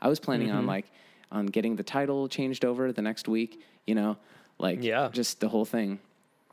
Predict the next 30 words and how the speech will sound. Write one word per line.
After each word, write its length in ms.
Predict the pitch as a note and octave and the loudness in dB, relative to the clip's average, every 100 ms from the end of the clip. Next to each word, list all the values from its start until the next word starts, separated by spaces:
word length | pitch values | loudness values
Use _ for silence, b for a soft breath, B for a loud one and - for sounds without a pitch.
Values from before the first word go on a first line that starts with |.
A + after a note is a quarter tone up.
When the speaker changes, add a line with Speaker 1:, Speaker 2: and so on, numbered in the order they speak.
| _ _ - - | _ _ -16 -2
Speaker 1:
But 380 | A2 G#2 - | 0 0 -2
so 460 | - - A2+ A2 A2 - | -2 2 2 2 -2 -8
they 120 | - A2 | -4 -2
came 200 | B2+ C3+ | 0 0
up 100 | C3+ | 0
and 80 | B2+ | -2
picked 180 | C#3+ | -2
me 80 | C#3 | 0
up 120 | C3+ | -2
at 60 | - | 0
Lake 160 | C3+ - | 0 0
Mead, 240 | C#3 D#3 B B B B B - | -2 -4 B B B B B 0
and, 480 | A#2 G#2+ G#2+ G#2+ - b b b b - | 2 2 0 -2 -6 b b b b -6
um, 420 | F#2+ F2 F#2 F2+ _ _ - | -2 -2 -4 -8 _ _ -4
we 80 | G#2 | -2
stopped 280 | - G2 A2+ | 0 0 0
in 60 | |
Kingman. 460 | A2+ C#3 D3+ D#3 D#3+ _ - - | 0 0 0 -4 -8 _ -20 -10
He, 140 | - | -4
my 140 | G2 G#2+ | 0 2
grandpa 360 | A2+ A2 A2 | 2 2 0
rented 260 | G#2+ A2 G#2+ | 2 0 0
a 20 | |
U-Haul 580 | G#2 A#2 B2+ B2+ B2+ B2 - | 2 2 2 2 2 -2 -4
and 400 | A2+ G2+ G2+ - _ | -2 0 -2 -6 _
towed 280 | - A2+ A#2 | 0 2 2
it 220 | A2+ - _ _ _ _ _ - | 0 -2 _ _ _ _ _ -4
down 200 | G#2+ A2 | -2 0
to 40 | |
Phoenix 440 | G#2+ B2+ B2 - | 0 -2 -2 -6